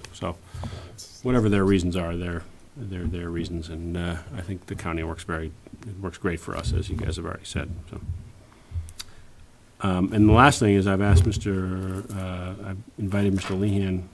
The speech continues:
um, 'cause he's had some history with this in the past, to join us at the next school building committee meeting. Um, we're continuing to, you know, try and wrap up that project.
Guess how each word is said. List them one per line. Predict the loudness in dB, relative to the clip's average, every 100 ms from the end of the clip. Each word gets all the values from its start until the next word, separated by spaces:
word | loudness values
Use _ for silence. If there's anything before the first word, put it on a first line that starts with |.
| -10
um, | -8 -6 -6 -8 -12 -18 -18 -20 -20 _ _ -20 -20
'cause | -10 -8
he's | -6
had | -4 -4
some | -4
history | -6 -4 -2
with | -2 -4
this | -6
in | -6
the | -2
past, | 0 0 0
to | -4
join | 2 2 2
us | 2
at | -2
the | 0
next | -4 -2
school | 0 2
building | 4 4
committee | 2 2 2
meeting. | 2 2 2 -2 -10 -18 -18 -20 -20 -12
Um, | -6 -4 -2 -4 -8 -16 -16 -16 -18 -10 0
we're | 0
continuing | 2 2 6 10 10
to, | 8 4 -2 -6 -10 -6
you | -4
know, | -4
try | -2 -2
and | 2
wrap | 2 2
up | 0
that | -2 -2
project. | 0 0 0 -4